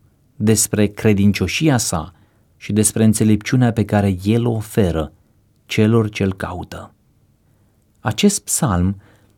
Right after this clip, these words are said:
ne invită să privim mai atent la binecuvântările din viața noastră. De multe ori, oamenii sunt atât de concentrați pe probleme,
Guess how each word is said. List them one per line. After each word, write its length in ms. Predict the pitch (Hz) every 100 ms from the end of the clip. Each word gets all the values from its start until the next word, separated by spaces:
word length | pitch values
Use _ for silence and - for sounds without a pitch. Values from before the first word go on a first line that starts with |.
| _ _
ne 160 | - 123
invită 360 | 127 117 - 165
să 160 | -
privim 460 | - 120 101 120 143
mai 260 | 131 113
atent 440 | 104 101 120 110 95
la 140 | 95
binecuvântările 960 | 90 101 98 98 98 95 92 117 117 110
din 200 | 107 110
viața 380 | 90 90 82 92
noastră. 560 | 95 98 90 - 82 - _ _ _ _ _ -
De 160 | 92 80
multe 380 | 104 135 110
ori, 340 | 95 87 85 - _ _ _ _
oamenii 440 | - 120 131 131 131
sunt 240 | - 120
atât 200 | 110 123
de 120 | 123
concentrați 1000 | 120 - 117 113 - 107 101 117 117 -
pe 220 | - 107 101 _
probleme, 840 | - 104 95 95 110 120 101 87